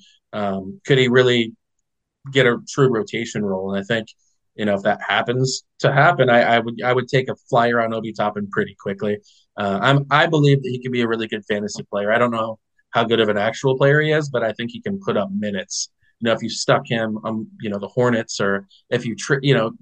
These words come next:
gave him all of Kenyon Martin's minutes on the Rockets, he got rid of Eric Gordon. I think he would put up similar numbers to Kenyon Martin. I think he is a fantasy producer waiting to happen, but he's just, for some reason, yeah, just in his sophomore season, he's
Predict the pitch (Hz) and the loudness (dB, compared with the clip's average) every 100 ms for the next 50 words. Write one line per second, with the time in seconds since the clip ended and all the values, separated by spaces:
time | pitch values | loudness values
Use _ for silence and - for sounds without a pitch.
0 | - 127 131 131 131 120 120 120 117 _ | -10 2 2 4 2 4 4 2 -2 _
1 | _ _ _ _ _ _ - 131 123 117 | _ _ _ _ _ _ -6 -4 0 0
2 | 113 117 120 120 123 123 120 107 104 113 | 2 2 2 0 0 0 0 -2 0 2
3 | 117 123 123 - 104 107 107 117 113 107 | 4 2 -2 -4 -6 -2 0 0 -2 0
4 | 107 - 107 104 120 135 139 - - 127 | -2 -4 -4 -2 0 0 -2 -8 -8 -2
5 | 123 120 117 113 110 120 107 107 - 113 | -2 -2 -2 -2 -2 2 2 0 -4 -2
6 | 110 107 104 104 101 101 - 104 104 104 | 0 0 0 -2 -4 -10 -4 -2 0 0
7 | 107 101 95 98 104 107 104 98 98 101 | -2 -2 -4 -2 -4 0 0 0 -4 -2
8 | 98 98 98 98 98 98 98 196 _ - | -2 -4 -6 -2 -2 0 0 -2 _ -20
9 | - 117 110 98 110 156 160 131 120 120 | -2 2 4 2 4 4 4 4 4 2
10 | 117 110 117 110 - - _ _ _ - | 0 0 2 0 -2 -8 _ _ _ -6
11 | - 123 120 131 127 104 113 104 - - | 2 4 6 4 4 0 2 0 0 -12
12 | 98 - 107 104 - 113 101 107 101 113 | -12 -6 -2 -2 0 2 2 0 -2 -2
13 | 110 110 101 98 - | -2 0 0 0 -4